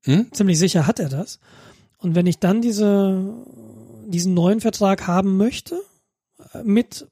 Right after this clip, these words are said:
Speaker 2: ohne Zuzahlung, weil ich möchte ja kein Handy von denen, dann kann ich das möglicherweise erst nächstes Jahr machen.
Speaker 1: Genau.
Speaker 2: Und ich, wie gesagt, ich muss mal mit denen telefonieren, weil über die Homepage habe ich es nicht geschafft, äh, diesen Vertrag auszuwählen. Das ging irgendwie nicht.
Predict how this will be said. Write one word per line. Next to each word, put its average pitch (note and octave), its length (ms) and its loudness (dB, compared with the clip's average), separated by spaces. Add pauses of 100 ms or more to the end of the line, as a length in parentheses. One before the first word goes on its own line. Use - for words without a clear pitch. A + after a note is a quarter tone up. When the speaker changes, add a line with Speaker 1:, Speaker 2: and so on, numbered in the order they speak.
Speaker 2:
ohne A3 300 2
Zuzahlung, B3+ 800 -2
weil G3+ 240 2
ich G#3 120 -4
möchte A3+ 240 -2
ja G3 80 2
kein F#3+ 140 -2
Handy F3+ 240 2
von A3 200 -8
denen, A#3+ 240 -6 (720)
dann F3+ 140 -2
kann G#3+ 160 0
ich G3 100 2
das G3 200 -4
möglicherweise F3+ 640 0
erst E3 200 -2
nächstes D#3+ 340 0
Jahr D3 140 0
machen. D3 280 2 (840)
Speaker 1:
Genau. A#2 300 -2
Speaker 2:
Und D#3 260 0 (120)
ich, - 100 -14 (920)
wie G3+ 120 2
gesagt, E3 260 2
ich E3+ 80 0
muss A#3+ 160 2
mal B3+ 140 2
mit G3+ 140 2
denen G3 120 2
telefonieren, F#3 560 2
weil F#3+ 140 0
über F3+ 240 -2
die E3+ 140 2
Homepage F#3+ 480 0
habe F3+ 140 -2
ich E3 100 0
es D#3+ 100 -4
nicht G3+ 300 0
geschafft, F#3 500 -2
äh, E3+ 280 0
diesen E3+ 220 -2
Vertrag D#3+ 480 -2
auszuwählen. F#3 640 0
Das D#3+ 180 -2
ging G3+ 260 -2
irgendwie F#3+ 440 -2
nicht. - 480 -4